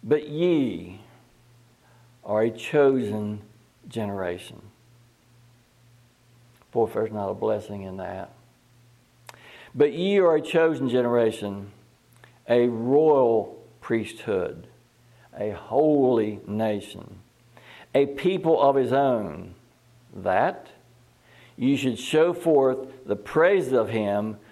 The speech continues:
who hath called you out of darkness into his marvelous light." Get that? Here in this, if there's a house, no windows, darkness.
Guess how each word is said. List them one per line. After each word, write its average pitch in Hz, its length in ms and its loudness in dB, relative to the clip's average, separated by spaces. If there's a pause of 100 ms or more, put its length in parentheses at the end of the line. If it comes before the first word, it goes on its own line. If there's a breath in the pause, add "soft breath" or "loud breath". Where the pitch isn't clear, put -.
(120 loud breath)
who 127 140 0
hath 127 180 -2
called 160 360 2
you 139 140 2
out 147 140 6
of 143 140 0
darkness 185 680 0 (1160)
into 98 280 -6
his 110 180 2
marvelous 110 500 0
light." 95 360 -4 (1300 loud breath)
Get 120 260 -10
that? 127 280 -2 (960 soft breath)
Here 160 300 4
in 147 80 0
this, - 560 -2 (340)
if 143 180 2
there's 143 260 4
a 143 100 4
house, 156 500 4
no 143 300 4
windows, 165 440 2 (520)
darkness. 127 480 0